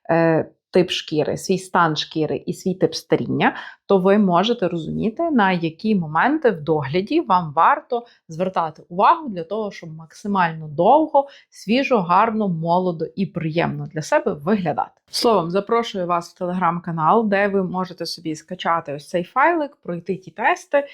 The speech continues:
е, з карточкою, з ручкою, як колись, е, в журналах, хто це застав ще.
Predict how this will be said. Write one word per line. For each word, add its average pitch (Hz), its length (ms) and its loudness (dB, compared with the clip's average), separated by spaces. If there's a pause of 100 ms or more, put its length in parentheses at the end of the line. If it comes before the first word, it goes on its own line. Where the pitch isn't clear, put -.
(280)
е, 196 120 0
з - 80 -14
карточкою, 226 640 -2
з 190 60 -8
ручкою, 202 440 -2
як 190 160 -6
колись, 190 500 4
е, 180 180 4
в 175 80 -2
журналах, 180 600 4
хто - 180 -6
це 175 180 -6
застав 180 480 0
ще. 175 280 -2